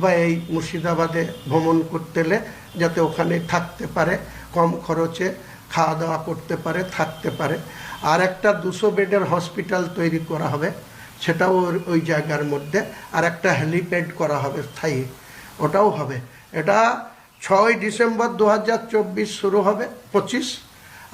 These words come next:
আর আশা করছি দু হাজার ঊনত্রিশের মধ্যে পুরো স্ট্রাকচার, পুরো পরিকল্পনা, মসজিদ সহ, মুসাফিরখানা সহ এবং হসপিটাল সহ কমপ্লিট।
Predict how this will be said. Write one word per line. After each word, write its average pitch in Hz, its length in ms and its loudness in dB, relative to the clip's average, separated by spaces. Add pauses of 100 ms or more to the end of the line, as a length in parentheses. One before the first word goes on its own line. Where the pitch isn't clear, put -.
(140)
আর 214 100 4 (540)
আশা 160 280 2
করছি 247 400 -2
দু 214 240 2
হাজার 220 340 4
ঊনত্রিশের 202 640 -2
মধ্যে 180 400 -4 (1040)
পুরো 240 240 6 (400)
স্ট্রাকচার, 220 580 -4 (140)
পুরো 214 240 0 (640)
পরিকল্পনা, 185 800 0 (240)
মসজিদ 175 540 0 (140)
সহ, 165 180 0 (640)
মুসাফিরখানা 185 960 2
সহ 165 260 -2 (640)
এবং 175 300 4 (260)
হসপিটাল 165 680 -2
সহ 143 240 -4 (320)
কমপ্লিট। 127 480 -4